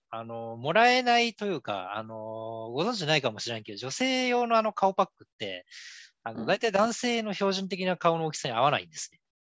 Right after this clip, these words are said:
Speaker 2: あ、そうなんだ。
Speaker 1: 具体的に言うと、あの、目元が、
Speaker 2: うん。
Speaker 1: あの、まず、なんだろう。目元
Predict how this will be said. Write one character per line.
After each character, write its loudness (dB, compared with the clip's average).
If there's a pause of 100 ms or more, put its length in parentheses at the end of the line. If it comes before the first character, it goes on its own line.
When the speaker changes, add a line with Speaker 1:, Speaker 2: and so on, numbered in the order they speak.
(280)
Speaker 2:
あ、 -12
そ -4
う -8
な -2
ん -2
だ。 0 (380)
Speaker 1:
具 -4
体 4
的 -8
に -4
言 -2
う -10
と、 2
あ 4
の、 -2
目 2
元 2
が、 2 (640)
Speaker 2:
う -6
ん。 -8 (220)
Speaker 1:
あ -8
の、 -14
ま 0
ず、 -12 (580)
な -10
ん -20
だ -20
ろ -18
う。 -20 (640)
目 -2
元 -4